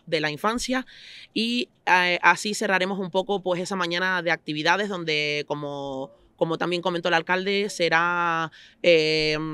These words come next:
de manera totalmente gratuita y toda la mañana hasta aproximadamente dos y media de la tarde. Mm, eh, dentro de esa, de este marco de, de actividades también nos sumaremos el día veinte de noviembre, que es ese día internacional,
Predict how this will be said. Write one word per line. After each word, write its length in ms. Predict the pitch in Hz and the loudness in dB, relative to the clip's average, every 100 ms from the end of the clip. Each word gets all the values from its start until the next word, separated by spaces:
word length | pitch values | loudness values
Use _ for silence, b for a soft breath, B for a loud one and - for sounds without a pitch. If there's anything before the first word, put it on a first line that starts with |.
| 151 147 147 | -8 -10 -8
de 160 | 180 175 | 2 2
manera 440 | 170 180 190 160 | 4 4 4 4
totalmente 400 | 156 175 180 185 | 2 -2 -2 -2
gratuita 580 | 170 165 170 202 277 277 | -2 0 -2 -2 -2 -2
y 120 | 170 | -4
toda 180 | 160 180 | -2 0
la 80 | 185 | 0
mañana 520 | 170 175 185 190 170 | 0 -2 -2 0 0
hasta 240 | 151 - | -2 -4
aproximadamente 680 | 151 147 151 143 143 165 170 | -4 -4 -8 -6 -6 -4 -4
dos 140 | 151 147 | -4 -6
y 60 | |
media 600 | 147 156 147 143 135 135 b b b | -6 -4 -2 -2 -2 -4 b b b
de 140 | 175 | 6
la 120 | 165 147 | 6 6
tarde. 360 | 143 131 131 _ B B B B B _ | 2 0 -6 _ B B B B B _
Mm, 520 | - 202 196 185 180 180 | -2 0 0 0 -2 0
eh, 500 | 185 185 185 180 180 | 4 4 4 4 0
dentro 280 | 175 208 254 | -2 -2 0
de 80 | 262 | 0
esa, 440 | 220 240 226 180 | -2 -2 0 0
de 120 | 165 196 | -2 -6
este 180 | - 214 | -4 2
marco 480 | 226 226 202 185 | 2 2 0 0
de, 360 | 170 160 147 147 | 2 0 0 0
de 60 | 160 | 0
actividades 580 | 170 170 160 240 220 - | 0 -2 0 0 0 -2
también 340 | 170 175 190 | -4 -2 -4
nos 140 | 208 | -6
sumaremos 480 | 214 202 196 233 202 | -4 0 0 0 -2
el 100 | 180 | -4
día 160 | 170 180 | 0 -2
veinte 400 | 170 214 196 180 | 0 -2 0 -4
de 60 | |
noviembre, 420 | 175 165 214 208 190 | -4 -4 -4 -2 -4
que 80 | |
es 60 | 180 | -4
ese 180 | 180 180 | -4 -4
día 120 | 185 | -4
internacional, 800 | 190 180 175 160 170 190 262 269 | -4 -4 -4 -4 -4 -2 -4 -4